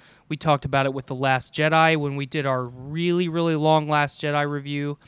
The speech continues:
You know, there were people trying to shit on Avengers Infinity War before it came out.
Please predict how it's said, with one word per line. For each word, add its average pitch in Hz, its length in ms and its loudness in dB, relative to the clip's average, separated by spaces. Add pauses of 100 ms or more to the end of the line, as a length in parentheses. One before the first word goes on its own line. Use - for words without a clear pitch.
(500)
You 143 80 -8
know, 139 180 -2
there 165 160 4
were 175 140 0
people 170 400 0
trying 151 320 -2
to 135 80 -8
shit - 360 -2
on 139 320 0
Avengers 139 540 -4
Infinity 208 500 0
War 208 540 2 (340)
before 151 380 0
it 208 160 0
came 208 300 0
out. 202 360 2